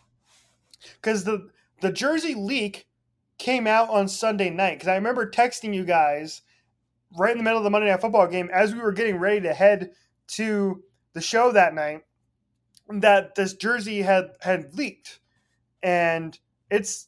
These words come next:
the fact that the Coyotes, of course, are bringing back the white Kachina and full-time as their official away sweater now,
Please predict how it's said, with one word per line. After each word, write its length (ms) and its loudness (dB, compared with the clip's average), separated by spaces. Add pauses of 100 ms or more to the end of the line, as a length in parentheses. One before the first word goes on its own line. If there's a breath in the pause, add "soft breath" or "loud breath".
(120)
the 100 -6
fact 640 4
that 540 2 (1400)
the 120 -6
Coyotes, 460 4
of 120 -8
course, 300 2
are 80 0
bringing 420 -4
back 320 2
the 100 2
white 300 6
Kachina 600 -2 (560 soft breath)
and 340 0
full-time 760 2
as 120 -2
their 200 2
official 440 -2
away 240 0
sweater 360 -2
now, 440 -4